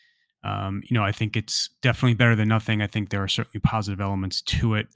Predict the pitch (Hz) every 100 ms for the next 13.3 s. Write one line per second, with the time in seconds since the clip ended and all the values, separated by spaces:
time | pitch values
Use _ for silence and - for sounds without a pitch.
0 | - _ _ _ - 107 101 92 113 113
1 | 110 117 110 104 98 - 107 104 98 -
2 | - - - 113 104 - 110 101 104 113
3 | 131 139 135 101 - 107 95 90 90 -
4 | 127 120 120 110 110 110 107 - 107 98
5 | 98 95 95 - _ 104 101 - 107 104
6 | 95 107 101 98 98 101 101 98 95 95
7 | 92 - - 98 - - - 101 - 98
8 | - 101 98 95 - _ _ - - 110
9 | - - - 131 - 135 135 - 104 101
10 | 107 104 104 - 107 104 107 101 - 101
11 | 98 95 - 139 123 117 110 _ _ _
12 | _ _ - 104 120 135 123 104 98 90
13 | - -